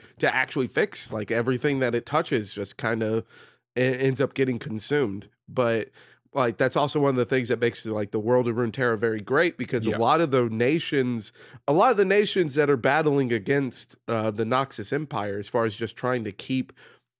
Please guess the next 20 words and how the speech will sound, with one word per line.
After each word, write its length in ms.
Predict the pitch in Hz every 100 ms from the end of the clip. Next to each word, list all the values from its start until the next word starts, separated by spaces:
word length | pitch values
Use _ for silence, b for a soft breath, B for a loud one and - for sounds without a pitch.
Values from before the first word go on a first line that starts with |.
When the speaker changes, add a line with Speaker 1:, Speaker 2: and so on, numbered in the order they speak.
| _ _ _ _ -
Speaker 1:
Noxus 680 | 117 127 123 123 - 127 -
to 120 | - 117
themselves, 840 | 104 98 - 151 113 101 107 - _ _ _ _ _ 110
uh, 260 | 107 110 -
because, 280 | 101 117 107
you 80 | 113
know, 120 | 107
down 240 | 113 131
with 100 | 123
the 60 | 110
colonizers. 760 | 139 135 117 101 95 92 95 -
I'm 260 | 107 113 104 _ _ -
totally 460 | 143 151 123 117 113
with 220 | 117 113
that, 160 | 104 104 110
Speaker 2:
Yeah, 220 | 127 135
Speaker 1:
with 100 | 110
Speaker 2:
yeah. 60 | -
Speaker 1:
that 120 | 104
movement. 420 | 120 123 104 90